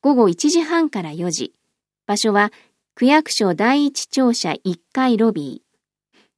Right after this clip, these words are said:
年金の疑問や職場のお困りごとの相談に応じます。お申し込みは当日直接会場へ。お問い合わせは、東京都社会保険労務士会北支部、電話三九零三の一一零五番です。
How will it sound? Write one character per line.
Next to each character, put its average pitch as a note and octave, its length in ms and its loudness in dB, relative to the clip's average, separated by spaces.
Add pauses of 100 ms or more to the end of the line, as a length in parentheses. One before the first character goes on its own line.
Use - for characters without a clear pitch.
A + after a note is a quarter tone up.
(180)
年 C4+ 220 4
金 C#4 220 0
の C4 140 2
疑 G#3+ 180 2
問 A#3+ 240 4
や A3+ 220 0 (240)
職 A3 340 0
場 C#4 140 2
の B3 240 2
お G3 80 -2
困 D4+ 280 0
り D4+ 140 2
ご D4+ 140 0
と D4+ 120 -2
の C#4+ 120 0
相 C4 260 0
談 B3+ 180 2
に A#3 120 2
応 G#3 140 0
じ G3+ 120 -2
ま G#3 160 0
す。 - 180 -14 (600)
お A3+ 100 2
申 E4 140 6
し D#4+ 80 -2
込 D#4 120 0
み D4 140 2
は C4+ 100 2
当 D4 180 2
日 D#4 280 0
直 C4+ 140 -2
接 B3+ 260 -4
会 G#3+ 220 -2
場 F#3 240 -4
へ。 D#3+ 180 -6 (600)
お G3+ 80 0
問 B3+ 200 2
い A#3+ 60 2
合 A#3 80 0
わ A#3 100 -2
せ A3 140 -4
は、 G#3 220 0 (280)
東 D#4 240 2
京 D4 280 0
都 F3+ 280 -4
社 G3 220 -6
会 D4 320 -2
保 C#4 120 -4
険 B3+ 340 0
労 B3 140 2
務 A#3 140 2
士 - 200 -4
会 D3+ 360 -10
北 B3+ 280 -4
支 G#3+ 180 -4
部、 - 180 -6 (360)
電 G#3+ 300 2
話 F#3+ 240 -2
三 D#4 340 0
九 D#4+ 260 2
零 A#3+ 220 0
三 A3+ 340 -2
の D#3+ 200 -6
一 D4 340 -2
一 C#4+ 200 -4
零 G3+ 220 -2
五 G#3 240 -4
番 C#3 220 -14
で E3 100 -10
す。 - 180 -12